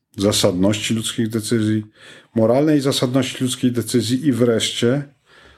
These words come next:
last but not least, problem kary,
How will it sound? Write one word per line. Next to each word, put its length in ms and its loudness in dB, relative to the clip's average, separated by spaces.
last 300 0
but 280 0
not 200 -2
least, 480 -2
problem 380 2
kary, 400 0